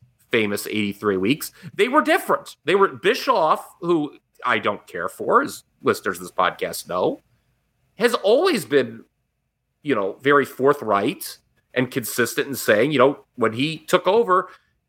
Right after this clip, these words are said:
he listed a bunch of things that, "W W F does this, so I'm gonna do this instead." And it was successful. So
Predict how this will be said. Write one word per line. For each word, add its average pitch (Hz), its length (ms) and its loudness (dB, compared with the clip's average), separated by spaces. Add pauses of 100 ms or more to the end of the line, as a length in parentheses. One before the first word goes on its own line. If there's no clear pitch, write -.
(120)
he 170 220 -6
listed 160 320 2
a 139 60 2
bunch 147 220 0
of 165 120 -14
things 175 320 0
that, 123 320 0
"W 143 180 2
W 165 160 2
F 165 80 0
does 165 200 2
this, 180 180 0
so 127 140 0
I'm 135 160 2
gonna 135 140 0
do 117 420 0 (480)
this - 460 0
instead." 107 360 -4 (480)
And 214 80 2
it 269 40 8
was 277 120 4
successful. - 720 0 (340)
So 196 540 0